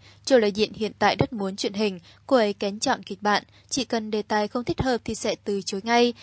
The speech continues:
cũng chẳng cho phía nhà sản xuất cơ hội đàm phán thêm. Thời gian gần đây, Triều Lê Dĩnh từ chối rất nhiều kịch bản, trong đó có dự án được phái tư bản lớn đầu tư vào. Triều Lê Dĩnh không cho tư bản chút thể diện nào,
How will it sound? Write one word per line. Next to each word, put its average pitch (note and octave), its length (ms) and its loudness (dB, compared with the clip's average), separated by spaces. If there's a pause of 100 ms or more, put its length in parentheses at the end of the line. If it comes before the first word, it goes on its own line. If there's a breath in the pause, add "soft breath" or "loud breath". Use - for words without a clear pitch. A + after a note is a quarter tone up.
(340 loud breath)
cũng A3 180 2
chẳng G#3 240 2
cho A3 200 2
phía G#3 240 -4
nhà A#3 200 -4
sản G#3+ 180 -6
xuất - 300 -4
cơ D4 120 0
hội C4 200 4
đàm F#3+ 220 -4
phán G3 200 -8
thêm. A#3 340 2 (800 soft breath)
Thời C4 160 4
gian C#4+ 180 0
gần A#3+ 220 -6
đây, A#3+ 200 -2
Triều A3+ 180 -4
Lê G3 140 -6
Dĩnh G3 220 -8
từ G3+ 180 -8
chối F#3+ 220 -6
rất D4 180 -8
nhiều A#3+ 180 -6
kịch G3+ 200 -14
bản, G3+ 200 0 (300 soft breath)
trong D4+ 200 -4
đó A#3 160 2
có A3+ 140 -2
dự A3+ 180 -4
án G3+ 280 -2
được B3 140 -4
phái G3 240 -2
tư - 140 -6
bản A3+ 280 -2
lớn F3+ 220 -8
đầu A#3+ 120 -4
tư G#3 200 -6
vào. G3+ 320 4 (240 loud breath)
Triều C4+ 140 4
Lê G#3+ 140 4
Dĩnh G3 220 -4
không G#3 220 -6
cho G#3+ 200 -2
tư A3+ 140 -4
bản A3 220 -2
chút D#4 200 -6
thể C4+ 100 4
diện G3 320 -4
nào, G#3 280 2